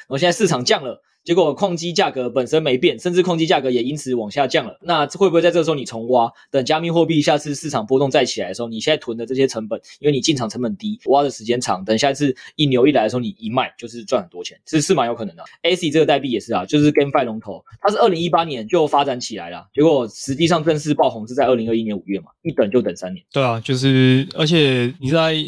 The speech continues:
Speaker 2: 就你现在如果锁个三十颗 Atom，大概两百块吧，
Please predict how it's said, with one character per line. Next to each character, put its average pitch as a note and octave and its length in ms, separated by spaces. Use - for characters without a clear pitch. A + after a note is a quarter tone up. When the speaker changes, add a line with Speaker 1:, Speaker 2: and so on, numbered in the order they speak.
Speaker 2:
就 D#3 120
你 B2+ 100
现 D3 120
在 D3+ 60
如 D3 120
果 C3+ 100
锁 B2+ 200
个 A2+ 100
三 C3+ 200
十 - 120
颗 B2+ 180
Atom， A#2+ 380
大 C#3+ 120
概 C3+ 80
两 B2 180
百 B2 140
块 A2+ 240
吧， G#2 180